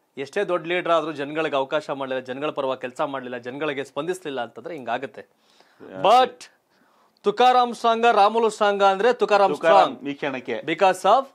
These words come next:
Speaker 1: ಸಂತೋಷ್ ಲಾಡ್.
Speaker 2: ಹ್ಮ್.
Speaker 1: ಸಂತೋಷ್ ಲಾಡ್ ಬೇರೆ ಇವ್ರೇನೋ ಮುತ್ಕಿತ್ ಕೊಟ್ಟವ್ರಲ್ಲ.
Speaker 2: <laughs>
Speaker 1: ರಾಮುಲು ಮತ್ತೆ ಸಂತೋಷ್ ಲಾಡ್ ಎಲ್ಲ
Speaker 2: ಹಾ.
Speaker 1: ಮುತ್ಕೊಂಡ್ರೆ ಪ್ರೀತಿಯ ಆಲಿಂಗನ ಮಾಡಿ ಒಂದು
Speaker 2: ಹ್ಮ್.
Speaker 1: ಮುತ್ಕೊಟ್ಟು
Speaker 2: ಹ್ಮ್.
Speaker 1: ಮಾಡಿದ್ದಾರೆ, ನೋಡ್ಬೇಕು.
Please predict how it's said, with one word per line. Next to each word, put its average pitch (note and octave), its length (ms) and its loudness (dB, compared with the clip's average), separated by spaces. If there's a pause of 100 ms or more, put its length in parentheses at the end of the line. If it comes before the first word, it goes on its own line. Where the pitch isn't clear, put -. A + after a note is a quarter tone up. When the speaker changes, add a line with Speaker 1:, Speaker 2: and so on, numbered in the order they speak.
(140)
Speaker 1:
ಸಂತೋಷ್ D#3 520 -6
ಲಾಡ್. D#3 240 2
Speaker 2:
ಹ್ಮ್. G#2 420 -14
Speaker 1:
ಸಂತೋಷ್ G3 440 -2
ಲಾಡ್ G3 160 2
ಬೇರೆ F#3+ 160 0
ಇವ್ರೇನೋ F#3+ 220 0
ಮುತ್ಕಿತ್ F3 380 -6
ಕೊಟ್ಟವ್ರಲ್ಲ. F3 400 -2 (1080)
Speaker 2:
<laughs> C#3 800 -2
Speaker 1:
ರಾಮುಲು C4 520 0
ಮತ್ತೆ A#3 420 0
ಸಂತೋಷ್ G3 440 -4
ಲಾಡ್ G#3+ 120 -2
ಎಲ್ಲ G3+ 120 0
Speaker 2:
ಹಾ. F#3 60 -6
Speaker 1:
ಮುತ್ಕೊಂಡ್ರೆ F3 520 -4
ಪ್ರೀತಿಯ G3+ 520 -8 (300)
ಆಲಿಂಗನ D#3+ 460 -2
ಮಾಡಿ C3 300 -8
ಒಂದು C3 260 -10
Speaker 2:
ಹ್ಮ್. A#2 100 -12
Speaker 1:
ಮುತ್ಕೊಟ್ಟು C#3+ 480 -10
Speaker 2:
ಹ್ಮ್. G2+ 540 -20 (100)
Speaker 1:
ಮಾಡಿದ್ದಾರೆ, B2 500 -10 (600)
ನೋಡ್ಬೇಕು. D3+ 600 -6